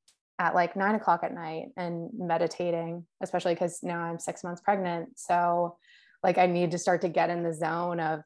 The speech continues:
like, I, I love doing hypnobirthing with Russell. And now I'm like, "Oh my God, I'm gonna have this baby in three months." And, like,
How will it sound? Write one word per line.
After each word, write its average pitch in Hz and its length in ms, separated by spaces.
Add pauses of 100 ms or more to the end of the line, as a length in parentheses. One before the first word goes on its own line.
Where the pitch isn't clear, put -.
(140)
like, 170 160
I, 160 140
I 170 380
love 170 640
doing 170 260
hypnobirthing 170 520
with 165 140
Russell. 170 380
And 165 140
now 170 120
I'm 170 120
like, 175 180
"Oh 202 60
my 226 100
God, 247 180
I'm 202 80
gonna 202 140
have 196 120
this 185 120
baby 180 240
in 165 80
three 175 140
months." 175 320
And, 160 100
like, 165 240